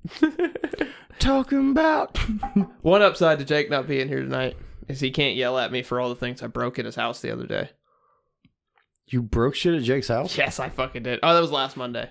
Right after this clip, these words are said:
Speaker 2: <clears throat>
Speaker 1: Yeah, last Monday. I broke so much shit at his house. I killed the battery on his bike.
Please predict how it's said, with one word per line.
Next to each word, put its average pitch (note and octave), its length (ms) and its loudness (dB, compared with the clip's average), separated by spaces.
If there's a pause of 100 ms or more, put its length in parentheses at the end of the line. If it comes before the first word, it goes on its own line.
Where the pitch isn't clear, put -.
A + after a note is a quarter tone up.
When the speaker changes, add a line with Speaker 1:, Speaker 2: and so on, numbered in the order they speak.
Speaker 2:
<clears throat> - 80 -8 (440)
Speaker 1:
Yeah, G3 180 4
last A#2+ 240 0
Monday. A2+ 300 -8 (160)
I - 40 -8
broke C#3 220 -2
so B2+ 100 -4
much A#2 160 -8
shit A#2 140 -8
at A#2 60 -8
his A2+ 100 -10
house. B2+ 240 -8 (260)
I - 80 0
killed D#3+ 220 0
the D#3 60 -2
battery D3 320 4
on D3 100 4
his D3 80 -4
bike. B2 460 -4